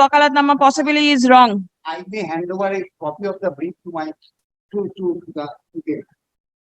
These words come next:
Speaker 1: No, that you
Speaker 2: So
Speaker 1: can
Speaker 2: they have
Speaker 1: do.
Speaker 2: asked me a copy, that copy is with me. If they want, I may hand over a copy to them.
Speaker 1: No, th-, that is something different, but the, um, role of the advocate
Speaker 2: Very,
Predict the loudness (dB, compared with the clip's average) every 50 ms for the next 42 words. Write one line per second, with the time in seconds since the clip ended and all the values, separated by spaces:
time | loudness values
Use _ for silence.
0 | _ _ _ _ _ _ _ -4 0 2 4 6 6 6 4 4 4 2 2 4
1 | 4 4 4 4 2 2 0 0 -2 -4 -4 -4 -6 -6 -8 -10 -12 -14 -10 -8
2 | -6 -6 -6 -6 -8 -12 -14 -14 _ _ _ _ _ _ -8 -8 -8 -8 -8 -10
3 | -10 -8 -10 -12 -12 -12 -12 -12 -14 -12 -10 -10 -8 -8 -10 -12 _ _ _ _
4 | _ _ _ -16 -16 -14 -10 -6 -6 -4 -4 -4 -4 -4 -6 -8 -14 -14 -12 -8
5 | -8 -6 -6 -8 -10 -12 -14 -12 -10 -6 -4 -4 -2 -2 -4 -4 -4 -4 -2 -2
6 | -2 -2 -4 -4 -6 -6 -8 -12 -14 -20 _ _ _ -2 2 4 4 4 4 0
7 | -2 -2 0 2 2 4 2 2 2 0 0 2 4 4 4 4 4 6 6 6
8 | 6 6 6 6 6 6 4 2 2 2 2 2 2 0 0 0 2 2 4 4
9 | 4 4 4 2 0 -2 -4 -4 _ -20 -16 -8 -2 2 6 8 8 8 8 6
10 | 6 4 4 2 4 4 4 4 2 -2 -4 -2 0 0 0 0 -2 -8 -16 _
11 | _ _ _ -10 -10 -8 -8